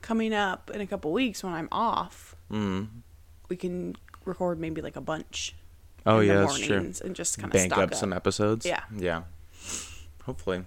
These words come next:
Speaker 2: Yeah, hopefully we don't run out of things to talk about. That's my only worry with, like, banking up episodes. Like, I'm worried if there's nothing to talk about. And I dropped my phone. And it sounds like you dropped a brick when you dropped this thing. Um,
Speaker 1: What phone do you have?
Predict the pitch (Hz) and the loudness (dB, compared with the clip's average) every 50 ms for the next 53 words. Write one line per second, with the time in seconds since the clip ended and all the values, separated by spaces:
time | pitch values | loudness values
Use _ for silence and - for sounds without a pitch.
0 | - 127 123 117 120 117 - 151 131 113 101 101 - 101 104 107 107 101 95 95 | -4 -2 0 0 0 2 4 4 4 4 4 2 0 0 2 2 2 2 0 0
1 | 98 104 - - - - 95 98 - - - 87 - - - - - 123 110 101 | 0 -2 -2 -6 -4 -2 -2 -2 -2 -2 -4 -2 2 4 2 4 6 4 4 6
2 | 101 98 92 92 92 98 98 95 92 90 87 87 90 - 104 82 69 - - 107 | 4 2 2 2 2 4 4 4 4 4 2 0 0 0 0 -2 -2 0 0 0
3 | 98 90 95 87 85 82 90 92 - 98 95 98 87 67 73 - - - - - | 0 2 0 0 0 0 0 -2 -2 -4 -4 0 0 0 0 0 -2 -2 -4 -4
4 | - - - - - - - - - - - - - - - - - - - - | -4 -10 -16 -20 -20 -20 -20 -20 -20 -20 -18 -18 -18 -18 -20 -20 -20 -20 -20 -14
5 | - 104 95 92 90 90 87 92 - - - 80 92 - 95 90 - 82 85 - | -10 -4 -2 0 0 2 0 0 -2 -2 -4 -4 -4 -6 -8 -8 -8 -8 -8 -6
6 | - 92 95 82 - - - - - - 95 98 98 - 101 82 87 95 - - | -6 -4 -4 -4 -4 -4 -8 -8 -6 -2 0 0 2 2 2 2 2 2 2 2
7 | - 113 - 82 80 - - - - - - - - - - - - - - - | 4 6 6 6 6 4 -2 -8 -10 -12 -14 -14 -16 -16 -16 -16 -16 -16 -18 -16
8 | - - - - - - 113 101 92 - 120 110 101 92 107 - 90 95 90 98 | -16 -16 -16 -10 -6 -4 -4 -4 -2 0 2 2 2 2 0 -4 -4 -6 -6 -6
9 | 98 - 95 90 95 95 - - - - - - - - - - 104 98 - 120 | -8 -8 -10 -12 -12 -12 -14 -14 -14 -14 -14 -14 -16 -16 -12 -12 -12 0 6 6
10 | 127 113 - - - 101 95 92 90 92 95 92 - - - - - - - - | 6 6 6 0 -6 -8 -6 -6 -4 -4 -4 -4 -4 -6 -8 -8 -8 -10 -10 -12
11 | 123 - - - - - - - - - - - - - - - - - - - | -14 -14 -16 -18 -14 -10 -10 -10 -10 -12 -18 -20 -20 -20 -20 -20 -20 -18 -16 -4
12 | - 104 98 95 92 92 92 90 85 78 233 269 330 - - 220 214 214 214 208 | 0 2 4 4 4 2 2 0 -2 -2 -2 -2 -2 0 0 0 2 2 2 2
13 | 160 170 175 170 170 156 - - - - | 2 2 0 0 -2 -2 -4 -6 -4 -6